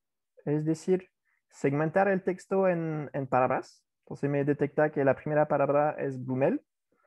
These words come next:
Me dice además que es un nombre propio, prop N es nombre propio. Aquí eso voy a precisar después lo que es, pero me dice primer, primer palabra Blumel,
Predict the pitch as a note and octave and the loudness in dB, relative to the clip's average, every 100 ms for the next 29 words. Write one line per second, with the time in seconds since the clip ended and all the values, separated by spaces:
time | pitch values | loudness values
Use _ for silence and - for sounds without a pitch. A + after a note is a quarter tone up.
0 | _ _ _ _ _ _ - C3+ D3 D3 | _ _ _ _ _ _ -4 0 0 -2
1 | - E3+ D#3 D#3+ F#3 - E3 D#3+ D3+ D3 | 2 4 4 2 2 0 -2 0 -2 0
2 | D3+ D#3+ D#3+ E3+ E3+ E3 E3 F3+ - C4+ | 0 0 0 2 2 0 0 -2 -2 -4
3 | - _ _ _ D#3+ - - _ _ _ | -6 _ _ _ -6 -6 -8 _ _ _
4 | - D#3+ G#3+ - D#3 D3 - D#3 D3+ D#3+ | -4 -2 -4 -6 -10 -10 -10 -6 -4 -4
5 | D#3+ D#3+ F3+ - _ _ _ _ _ _ | -4 -6 -8 -10 _ _ _ _ _ _
6 | _ _ _ _ _ _ _ _ _ _ | _ _ _ _ _ _ _ _ _ _
7 | _ _ _ _ _ _ - B2 E3+ F3 | _ _ _ _ _ _ -8 -4 -2 -2
8 | D3+ F#3 F3 D#3 C#3+ - - C3+ - C#3 | -2 -2 -2 -2 -4 -8 -12 -10 -6 -6
9 | C3+ C#3 - - C3+ A#3+ D#3+ D#3 - - | -6 -6 -8 -4 -4 -2 2 2 0 -10
10 | _ - D3+ C#3 - D3 - C#3+ F#3+ G#3+ | _ -8 -8 -8 -8 -6 -4 -2 -2 -2
11 | - - B3 F#3 G3+ F#3+ F3+ F#3 F#3 D#3 | -6 -20 -14 -8 -6 -2 0 0 0 0
12 | C#3+ C#3 G3+ D4+ | 0 2 0 -2